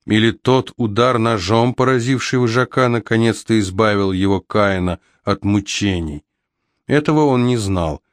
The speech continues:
Спокойно, даже безразлично перебирал он в голове подробности происшедшего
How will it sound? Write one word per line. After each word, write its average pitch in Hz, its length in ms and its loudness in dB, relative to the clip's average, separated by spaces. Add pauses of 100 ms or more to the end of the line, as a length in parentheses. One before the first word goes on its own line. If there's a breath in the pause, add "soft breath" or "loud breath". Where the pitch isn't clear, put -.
(540)
Спокойно, 117 720 0
даже 101 300 0
безразлично 104 800 0
перебирал 107 500 2
он 107 160 0
в 92 60 -6
голове 101 360 2
подробности 107 680 0
происшедшего 101 1000 -2